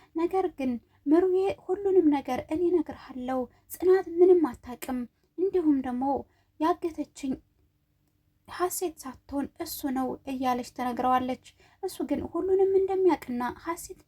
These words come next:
በጻፈችለት ወረቀት ሁሉንም እንደተረዳ ይነግራታል። ኪራ በጽናት ላይ በጣም ተናዷለኝ። «እስከ መቼ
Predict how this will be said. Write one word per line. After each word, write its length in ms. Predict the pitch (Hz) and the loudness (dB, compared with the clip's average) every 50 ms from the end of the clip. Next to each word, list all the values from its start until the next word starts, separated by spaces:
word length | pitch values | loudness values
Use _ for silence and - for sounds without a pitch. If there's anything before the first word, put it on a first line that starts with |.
| _ _ _ _ _ _ - | _ _ _ _ _ _ -2
በጻፈችለት 760 | 339 349 - 349 370 359 370 359 - - 349 311 359 320 311 | -2 0 2 2 0 0 -2 -6 -8 -8 -6 -6 -4 -2 0
ወረቀት 460 | 302 294 277 254 240 - - 254 247 - | 2 2 2 0 -4 -6 -6 -6 -6 -6
ሁሉንም 460 | - 349 370 381 381 370 359 349 302 277 | -8 -8 -2 2 4 6 8 8 8 6
እንደተረዳ 600 | 262 254 240 247 240 - 262 254 247 247 - - 254 | 6 2 -2 -4 -6 -6 -6 -6 -6 -6 -4 -4 -2
ይነግራታል። 680 | 240 240 240 240 233 247 254 247 247 - - 277 254 247 240 - _ _ _ _ _ _ _ _ _ _ _ _ _ _ _ _ _ _ _ _ _ _ _ - - | -2 0 -2 -2 -2 0 0 0 0 0 0 0 0 0 0 -6 _ _ _ _ _ _ _ _ _ _ _ _ _ _ _ _ _ _ _ _ _ _ _ -18 -16
ኪራ 240 | _ - 330 349 370 381 381 | _ -2 0 2 4 4 4
በጽናት 500 | - 370 370 - - - 311 302 254 - | 6 4 2 2 4 4 4 4 2 0
ላይ 180 | - 269 254 - - | -6 -6 -6 -6 -6
በጣም 360 | - - 330 320 - - 440 440 | -6 -8 -8 -6 -4 -4 -4 -4
ተናዷለኝ። 760 | 370 - 339 294 254 240 240 - - 240 240 240 254 254 247 233 - _ _ _ _ _ | 0 2 4 4 4 2 -2 -8 -8 -6 -4 -4 -4 -4 -4 -6 -8 _ _ _ _ _
«እስከ 160 | - - - - 359 | -16 -16 -10 -6 -4
መቼ 180 | 392 392 359 | -2 -2 -2